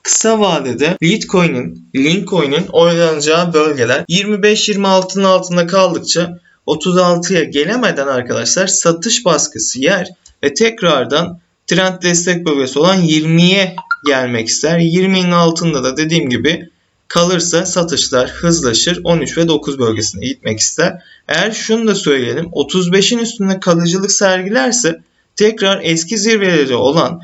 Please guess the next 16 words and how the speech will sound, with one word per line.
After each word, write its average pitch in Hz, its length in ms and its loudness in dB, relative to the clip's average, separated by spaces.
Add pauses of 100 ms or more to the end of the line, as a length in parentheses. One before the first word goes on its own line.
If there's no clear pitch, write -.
(240)
kırk 196 400 0
üç - 380 0
ilk 180 320 -2
direnci 135 360 -2
kırk 165 300 -2
üç 196 200 -4
ve 147 80 2
sonra 185 440 0
da 190 180 -2 (280)
elli 202 240 -2
iki 185 200 -2
bölgesine 147 540 0
gitmek 160 540 -2
isteyecektir 139 1040 -2
Link 165 340 0
Coin. 120 340 -2